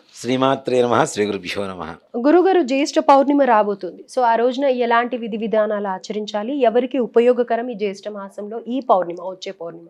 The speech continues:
Speaker 2: ఎలా జరుపుకోవాలి?
Speaker 1: జ్యేష్ఠ పౌర్ణమి మనం అంతకుముందు కూడా చెప్పుకున్నామమ్మా. ఒక్క మాసానికి పౌర్ణమి రోజున వచ్చేటువంటి నక్షత్రాన్ని బట్టి ఆ మాసానికి ఆ పేరు వస్తుంది.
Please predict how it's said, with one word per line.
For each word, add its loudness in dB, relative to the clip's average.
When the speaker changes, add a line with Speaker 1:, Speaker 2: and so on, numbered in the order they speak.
Speaker 2:
ఎలా 8
జరుపుకోవాలి? -4
Speaker 1:
జ్యేష్ఠ 6
పౌర్ణమి 4
మనం 4
అంతకుముందు 2
కూడా 4
చెప్పుకున్నామమ్మా. -2
ఒక్క 0
మాసానికి 2
పౌర్ణమి 8
రోజున 4
వచ్చేటువంటి 0
నక్షత్రాన్ని 0
బట్టి 0
ఆ 4
మాసానికి 4
ఆ 6
పేరు 8
వస్తుంది. -4